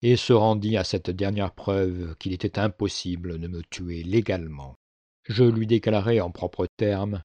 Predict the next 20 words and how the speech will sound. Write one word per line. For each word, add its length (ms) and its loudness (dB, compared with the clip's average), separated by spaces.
Le 180 6
seul 280 4
moyen 380 0
qui 160 -4
vous 100 -2
reste, 340 0
gouverneur, 720 -6
si 320 -2
vous 160 -2
voulez 240 -2
m'avoir, 640 0
c'est 280 4
de 100 2
vous 180 0
glisser 420 -2
une 180 -4
nuit 140 -2
dans 120 -4
ma 120 -4
cellule 560 -8